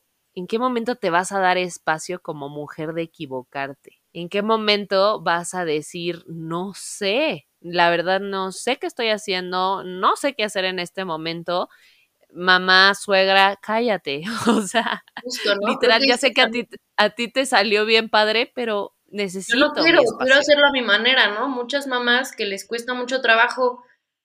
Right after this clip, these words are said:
Speaker 2: no, no quiero que mi hijo se vaya todo el fin de semana con mi mamá o mi hija.
Speaker 1: Exacto.
Speaker 2: No, no quiero. O sea, no quiero que se involucren tanto en la crianza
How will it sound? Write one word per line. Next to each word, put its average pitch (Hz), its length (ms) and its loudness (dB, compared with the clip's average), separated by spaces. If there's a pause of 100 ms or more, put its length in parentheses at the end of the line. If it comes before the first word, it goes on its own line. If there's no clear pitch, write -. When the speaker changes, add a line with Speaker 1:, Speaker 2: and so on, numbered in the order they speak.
Speaker 2:
no, 262 300 2
no 277 160 -2
quiero 330 300 4
que 277 120 -2
mi 240 220 -2
hijo 294 500 -6 (360)
se 190 180 -4
vaya 254 320 -2
todo 285 100 -4
el 277 60 -8
fin 285 160 -8
de 285 60 -8
semana 262 400 -4
con 226 260 -6
mi 220 120 -4
mamá 240 480 -6 (1000)
o 196 80 -14
mi 220 220 -4
hija. 240 180 -8
Speaker 1:
Exacto. - 440 -16 (200)
Speaker 2:
No, 262 280 -6
no 277 200 -4
quiero. 269 540 2 (920)
O - 60 -20
sea, 214 120 -6
no 247 180 -2
quiero 294 260 2
que 285 100 -6
se 240 120 -6
involucren 233 640 -2
tanto 254 380 2
en 254 140 -4
la 240 140 -2
crianza 226 680 -6